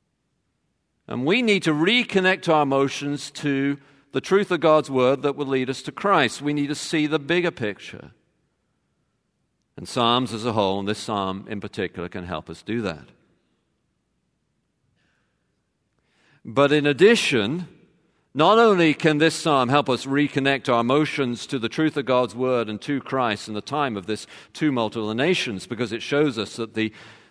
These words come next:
the ultimate spiritual cause of the tumult of the nations today is a spiritual one, and its solution is therefore spiritual too. Not only is it able to show us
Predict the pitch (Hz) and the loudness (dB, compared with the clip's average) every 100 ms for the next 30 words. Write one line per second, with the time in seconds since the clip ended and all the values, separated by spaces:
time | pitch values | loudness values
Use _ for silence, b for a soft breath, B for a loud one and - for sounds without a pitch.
0 | - 123 120 113 110 B B B B _ | -20 -4 -2 -2 -4 B B B B _
1 | _ _ _ _ _ _ - 170 214 - | _ _ _ _ _ _ 2 4 4 2
2 | 156 135 - - - 185 160 139 156 139 | -2 -2 -6 -8 2 4 4 2 -4 -4
3 | - 202 214 165 131 120 120 117 - 170 | 2 6 6 6 4 0 -2 -2 -2 0
4 | 135 110 104 - - 131 117 95 113 123 | 2 0 -2 -14 -4 0 0 -2 -4 2
5 | 131 - 110 104 - 110 156 175 117 131 | 2 0 -8 -10 -8 2 4 4 2 0
6 | 160 151 B B 135 113 110 - 117 - | -4 -8 B B 0 0 -2 -4 -6 -4
7 | - 185 160 - 143 113 113 117 107 123 | 0 2 2 -2 -6 -6 -4 0 0 0
8 | 120 113 117 - 131 123 156 - 117 104 | -2 -4 -6 -8 -6 -4 -4 -4 -8 -8
9 | 104 110 107 110 101 - 131 110 104 - | -2 -2 -2 -8 -10 -8 -6 -6 -6 -12
10 | 101 b b b - 170 127 107 113 B | -12 b b b -6 -2 -2 -2 -6 B
11 | B - 135 143 185 233 170 143 135 113 | B 0 2 4 4 4 2 2 -2 0
12 | 120 - - 120 104 98 107 - 110 95 | -4 -4 -2 0 -2 -8 -10 -6 -6 -6
13 | 87 - | -8 -14